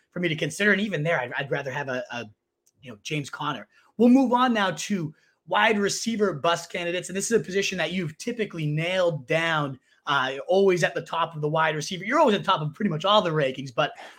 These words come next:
I feel like historically your accuracy has been that much higher, even on this wide receiver position. So make sure, folks, you're paying attention to this one. And if you're enjoying the show, please, again, consider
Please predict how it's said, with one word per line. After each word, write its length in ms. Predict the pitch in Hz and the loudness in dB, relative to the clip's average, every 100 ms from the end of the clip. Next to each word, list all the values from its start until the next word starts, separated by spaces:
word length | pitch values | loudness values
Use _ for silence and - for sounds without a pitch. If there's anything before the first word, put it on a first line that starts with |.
| - | -4
I 80 | 165 | 2
feel 160 | 220 | 4
like 140 | 196 156 | 4 2
historically 640 | 165 156 - 202 190 180 | -4 -4 2 4 4 0
your 140 | 170 170 | -2 0
accuracy 560 | 165 170 185 160 156 165 | 2 2 0 -4 -4 -4
has 120 | 151 | 0
been 260 | 160 151 147 | 0 0 -2
that 260 | 165 165 | -2 -2
much 220 | 170 156 - | -2 -4 -4
higher, 420 | 156 151 139 - _ _ | -4 -2 -6 -10 _ _
even 240 | 196 185 165 | -6 0 0
on 120 | 160 | 0
this 160 | 151 - | -2 0
wide 180 | 170 | 0
receiver 240 | 160 160 170 | 0 -4 -6
position. 360 | 151 156 160 | -4 -6 -4
So 200 | 156 147 | -4 -4
make 240 | 160 196 190 | -2 -4 -6
sure, 240 | - 175 | -4 -4
folks, 320 | - 151 139 - _ - | 0 -2 -2 -8 _ 4
you're 140 | 170 | 4
paying 220 | 165 190 | 6 4
attention 360 | 170 165 185 175 - | 4 -4 -4 -6 -6
to 80 | 156 | -6
this 240 | 175 170 | -6 -6
one. 160 | 170 170 | -8 -6
And 80 | 170 | -6
if 120 | 160 | -4
you're 120 | 185 | -4
enjoying 320 | 170 185 208 196 | 0 4 4 2
the 60 | |
show, 200 | 175 196 | -2 -4
please, 300 | 190 208 165 | -4 -6 -4
again, 260 | 170 175 165 | -4 -4 -6
consider 400 | 170 175 165 | -8 -4 -2